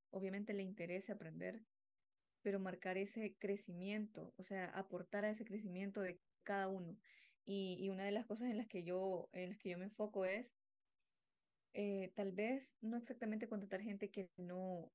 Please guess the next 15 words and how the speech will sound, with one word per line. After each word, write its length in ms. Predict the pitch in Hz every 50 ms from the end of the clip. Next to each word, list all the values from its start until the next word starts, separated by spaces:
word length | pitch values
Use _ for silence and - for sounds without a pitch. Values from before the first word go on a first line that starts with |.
| _ -
que 80 | 196
no 140 | 185 190 185
tenga 180 | 202 208 202 196
la 60 | 190
experiencia, 560 | 190 - - 170 175 185 190 185 - 180 175
pero, 340 | - 180 165 165 165 165 - _ _ - - - - - - - _ _ _ _ _ _ _ _ _ _ _ _ _ -
pero 220 | 233 214 196 190
sí, 260 | - - 180 180 - _ _ _ - - - _
o 80 | - 190
sea, 480 | 190 208 190 190 185 185 175 170 165 - - - _ _ _ _ _ _ _ _ _ -
seguir, 680 | 220 - 220 208 185 196 190 202 226 247 311 370 359 _ _ _ _ _ _ -
eh, 580 | - 202 196 190 190 190 185 180 175 175 170 170 - _ _ _ _ _ _ _ _ _ _ _ _ _
transformando, 1000 | - 214 214 214 214 - - 214 180 170 180 190 196 214 220 226 247 254 285 302 - _ _ _ _ _ _ _ _ _ _ _ _ _ _ _ _ _ _ _ _ _ _ _ _ -
eh, 220 | 190 190 185 180
vidas, 400 | 175 170 208 240 262 302 330 330